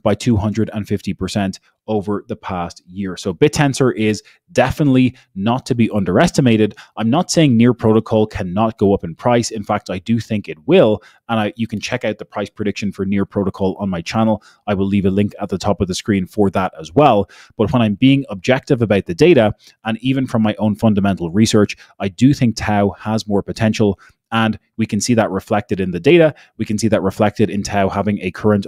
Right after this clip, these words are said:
larger market cap than Near Protocol, and the fact that we're seeing price action continuing in this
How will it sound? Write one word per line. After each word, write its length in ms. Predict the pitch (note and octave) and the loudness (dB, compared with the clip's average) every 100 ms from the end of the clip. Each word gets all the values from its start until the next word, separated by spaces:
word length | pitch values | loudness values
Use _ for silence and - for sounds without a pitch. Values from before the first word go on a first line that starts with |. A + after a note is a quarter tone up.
| - | -4
larger 320 | F#2+ G2 F2+ | -2 0 -2
market 380 | F2 G#2+ A2 - | 0 0 0 -4
cap 320 | G2 F2+ _ - - | -6 -8 _ -20 -12
than 340 | F#2 G#2+ G#2 - | -2 0 0 -2
Near 220 | F#2+ E2+ | -4 -2
Protocol, 640 | - D#3 D3 A2+ G2 G2 - - _ - | 2 4 4 2 2 2 -6 -20 _ -4
and 100 | A2+ | -2
the 60 | G#2 | 0
fact 200 | G2+ - | -2 -4
that 100 | F2 | -6
we're 120 | F#2+ | -6
seeing 360 | - A2+ G2 F#2 _ - | 0 2 2 -2 _ -10
price 320 | - A2 G#2+ | 0 0 2
action 360 | G#2+ - G#2+ F#2+ | -2 -2 -6 -6
continuing 600 | G2 F2+ A#2+ G#2 G2 F#2+ _ _ - | -8 -2 2 2 2 -2 _ _ -2
in 220 | D#3 D3 | 0 4
this 220 | A#2 - | 2 0